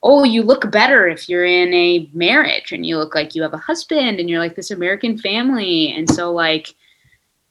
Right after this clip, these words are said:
parts of Tanya, I guess, felt like she had to be with Jeff because a lot of her funding came from these skating federations and it helped her look like,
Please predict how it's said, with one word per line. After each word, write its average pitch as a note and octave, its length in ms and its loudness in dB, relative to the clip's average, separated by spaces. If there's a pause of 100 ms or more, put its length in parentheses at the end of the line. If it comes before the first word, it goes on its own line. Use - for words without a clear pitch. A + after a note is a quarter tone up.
(100)
parts A#3+ 320 0
of - 100 -12
Tanya, D#3+ 420 -2
I C#3 80 -4
guess, D#3 260 -6
felt E3 180 -2
like D#3 140 -4
she D#3 220 -4
had E3 420 0
to - 120 -8
be E3 240 -4
with D3+ 240 -6
Jeff D#4+ 640 2
because G3 380 -2
a E3+ 80 -2
lot D#3 180 2
of D3+ 60 -4
her E3 60 -8
funding F4+ 420 2
came D#4 260 4
from C#4 240 4
these A#3+ 280 -2
skating G#4 380 -2
federations C#4+ 1000 2
and D#3 140 -4
it - 100 -10 (220)
helped - 280 -2
her F3+ 140 -2
look G#3 480 -4 (100)
like, F3 340 -2